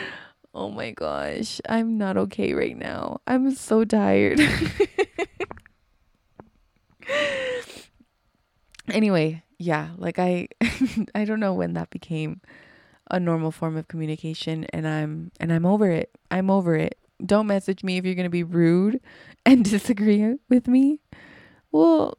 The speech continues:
you can disagree with me, but just put it somewhere else. Don't, don't send it to me. I don't care. I don't care enough.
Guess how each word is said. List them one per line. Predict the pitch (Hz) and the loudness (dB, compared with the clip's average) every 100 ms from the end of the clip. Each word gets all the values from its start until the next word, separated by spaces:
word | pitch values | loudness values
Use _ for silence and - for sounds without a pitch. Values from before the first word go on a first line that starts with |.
| - | -6
you | 240 | -4
can | 202 | -2
disagree | 175 - - - | -4 -8 -8 -4
with | - - | -4 -4
me, | - - 185 - | -10 -10 -14 -10
but | - 92 - _ _ _ _ _ _ - | -6 -6 -10 _ _ _ _ _ _ -12
just | 214 226 - _ _ _ _ _ | -8 -10 -10 _ _ _ _ _
put | - 240 | -4 -4
it | - | -4
somewhere | 233 202 | -4 -4
else. | 170 165 - - _ _ - | -4 -8 -12 -20 _ _ -8
Don't, | 226 226 220 - - | -4 -4 -6 -12 -4
don't | 233 220 | -4 -2
send | 160 156 | -4 -4
it | - | -8
to | - | -6
me. | - 185 - | -6 -6 -8
I | - 247 | -4 -2
don't | 233 | -4
care. | - 190 - - - | -4 -2 -2 -6 -6
I | |
don't | 262 311 | -4 -4
care | 254 214 | -4 -2
enough. | 190 160 180 - | -2 -2 -6 -8